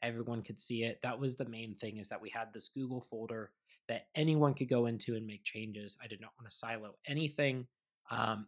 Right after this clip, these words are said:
<clears throat> the, the Gmail account was completely separate that I did all the work under, so that someone else could s-, log in and go through the history of the Gmail account,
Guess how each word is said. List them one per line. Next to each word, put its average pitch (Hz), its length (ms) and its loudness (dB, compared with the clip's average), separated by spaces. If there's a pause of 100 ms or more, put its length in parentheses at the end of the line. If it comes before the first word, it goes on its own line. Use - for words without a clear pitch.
<clears throat> - 120 -14
the, 135 880 4 (240)
the 135 380 4
Gmail 151 680 4
account 131 380 0 (320)
was 127 200 0
completely 123 440 -4
separate - 480 2
that 117 100 0
I 113 100 -2
did 113 160 -4
all 113 140 4
the 104 80 -6
work 117 300 -8
under, 165 400 4 (360)
so - 180 0
that 113 260 2
someone 127 260 4
else 110 280 0
could 101 140 -4
s-, - 120 -12 (240)
log 107 300 0
in 131 300 6
and 101 140 -2
go 113 140 0
through 110 220 -6
the 92 180 -6
history 143 640 0
of 139 160 -2
the 143 80 2
Gmail 143 480 0
account, 147 480 0